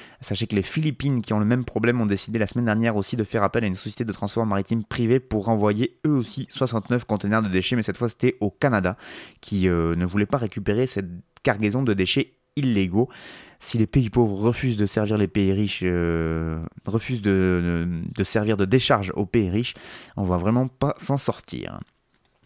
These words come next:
Enfin, parlons un peu de l'agriculture biologique pour finir et de cette pétition qui tourne, qui a été lancée par des agriculteurs bio et des cuisiniers et qui a été relayée notamment par le journal Libération le vingt-neuf mai dernier.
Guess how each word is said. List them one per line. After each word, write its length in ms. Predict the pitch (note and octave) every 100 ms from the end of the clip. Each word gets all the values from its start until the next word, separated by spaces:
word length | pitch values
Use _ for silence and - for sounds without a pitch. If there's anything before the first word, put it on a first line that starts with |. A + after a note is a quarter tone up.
| - - - - -
Enfin, 460 | C3 D3 D#3+ D3+ B2+ -
parlons 300 | C3+ B2+ C#3
un 60 | C#3
peu 180 | C3+ D3
de 80 | A#2
l'agriculture 500 | A2 A#2 A#2+ C3 A2
biologique 560 | G#2 F3 D3 C3 B2+
pour 220 | - A2
finir 400 | - A#2+ C3 B2+
et 40 | A2
de 60 |
cette 260 | G2+ G#2+ -
pétition 640 | F3+ C#3 C#3 - C#3 C3+
qui 200 | B2 -
tourne, 400 | - - D#3+ B2
qui 100 | G#2+
a 20 | A2
été 120 | A2
lancée 280 | A2 - C#3+
par 160 | A2
des 200 | G#2+ G2+
agriculteurs 540 | A#2 B2 C3 G#2+ A2+ A2
bio 280 | A2 C3
et 40 | A#2+
des 120 | G2+
cuisiniers 560 | - D3 B2+ A#2 B2 C#3 - - - -
et 100 | G#2+
qui 100 | -
a 40 | G#2+
été 260 | - A#2
relayée 540 | G#2+ G#2 D#3+ C3+ C#3 C3
notamment 320 | A#2 A#2 A#2+
par 120 | G#2+
le 100 | G2+
journal 300 | A2 D3 A#2+
Libération 760 | A2+ D3+ C#3 B2 A#2 - B2
le 80 | G#2+
vingt-neuf 440 | G2 C#3+ C3 A2+ A#2
mai 140 | A2+
dernier. 360 | G#2 F#2+ B2+